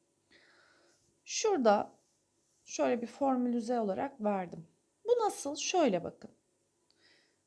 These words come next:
Bununla bunu çarpıyorum. Buraya yazıyorum. X iki, Y bir. Bununla bunu çarpıyorum.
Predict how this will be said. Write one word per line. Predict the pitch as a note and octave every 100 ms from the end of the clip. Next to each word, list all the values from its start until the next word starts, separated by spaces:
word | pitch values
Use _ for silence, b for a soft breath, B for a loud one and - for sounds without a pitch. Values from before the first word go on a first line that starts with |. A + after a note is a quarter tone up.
| _ -
Bununla | D4 G4+ G4+ G4+
bunu | F#4+ G4
çarpıyorum. | - F#4+ F4+ F4+ G4 F#4 D#4+ D4+ - _ _ _ _ _ _ _ _
Buraya | F#4 D4+ C#4+ C#4+
yazıyorum. | B3 G3+ F3+ F3+ E3 - _ _ _ _ _ _ _
X | - C#4 C#4+ -
iki, | B3 C4
Y | B3+ A3 F3+ -
bir. | - - - _ _ b b b b b _ -
Bununla | C4+ D4+ D#4 D#4+
bunu | D4+ D#4+
çarpıyorum. | - C#4 B3 - G3+ F3+ F3+